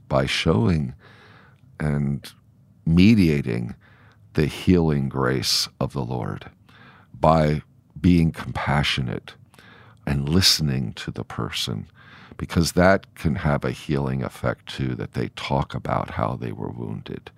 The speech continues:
And then try to soothe the wound. It's kinda like the Good Samaritan, right?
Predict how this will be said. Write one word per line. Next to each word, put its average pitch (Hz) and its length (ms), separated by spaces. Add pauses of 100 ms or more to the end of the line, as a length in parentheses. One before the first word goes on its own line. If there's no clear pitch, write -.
(760)
And 85 160
then 98 220 (220)
try 92 240
to 95 100
soothe 82 500
the 80 120
wound. 82 300
It's 55 160
kinda 92 320
like 80 280
the 78 80
Good 71 240
Samaritan, 69 720
right? 69 300